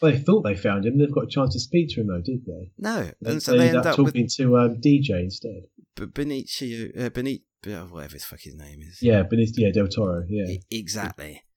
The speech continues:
Speaker 2: uh, who, uh, i-, is clearly
Speaker 1: I really
Speaker 2: only
Speaker 1: like
Speaker 2: in
Speaker 1: that character, actually. <laughs>
Speaker 2: really great character, but, you know, he's clearly only in the film because, you know, it, it's a Marvel or it's a Disney property,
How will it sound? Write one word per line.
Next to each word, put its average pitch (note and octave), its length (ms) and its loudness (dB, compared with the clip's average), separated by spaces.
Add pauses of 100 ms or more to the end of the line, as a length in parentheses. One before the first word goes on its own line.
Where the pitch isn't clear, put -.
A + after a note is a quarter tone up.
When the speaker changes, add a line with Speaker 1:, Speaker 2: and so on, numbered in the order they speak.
(420)
Speaker 2:
uh, A2+ 240 -4 (140)
who, B2+ 340 -2
uh, A2 220 -8
i-, G2+ 180 -10
is A2 300 -10
clearly A#2 340 -4
Speaker 1:
I A2 120 -4
really F#3 120 8
Speaker 2:
only F3 100 8
Speaker 1:
like G3 40 6
Speaker 2:
in F#3+ 60 4
Speaker 1:
that C#3 160 2
character, G2 420 -4
actually. F#2 420 -4 (220)
<laughs> - 260 -16
Speaker 2:
really B2+ 280 -2
great A#2+ 280 -6
character, C#3 440 -8
but, D#2+ 200 -12
you G2+ 120 -12
know, F#2+ 80 -8
he's E2 140 -12
clearly A2+ 380 -4
only F#2+ 220 -10
in F2+ 80 -12
the F#2 60 -12
film G2+ 360 -10
because, F2+ 380 -12
you F2+ 120 -12
know, B1 60 -16 (200)
it, G2 200 -12
it's - 260 -8
a G2+ 60 -12
Marvel F#2+ 520 -12
or F2+ 100 -10
it's - 120 -4
a F#2 40 -12
Disney F#2+ 300 -12
property, F#2 560 -10